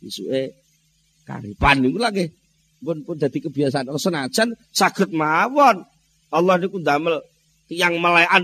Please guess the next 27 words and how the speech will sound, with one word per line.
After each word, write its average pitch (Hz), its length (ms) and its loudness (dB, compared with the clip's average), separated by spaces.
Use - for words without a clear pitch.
terus 170 160 -2
ora 165 160 2
karipan 165 500 0
niku 214 140 -6
saged 196 240 -6
mawon 170 480 -6
mergo 135 240 -12
bengi 143 400 0
ndelok 135 240 -4
bal-balan 135 480 -2
sampai 127 240 -4
subuh, 135 480 -2
tapi 170 240 -6
agek 143 320 -8
pas 147 80 -16
salat 131 280 -10
subuh 180 280 -10
moro-moro 139 560 -8
oleh 123 200 -8
telepon 139 480 -8
dipanggil 110 480 0
pacare 123 440 -4
jak 107 160 -4
rekreasi 113 640 -4
niku 214 160 -2
mboten 135 400 -2
ngantuk 135 320 -2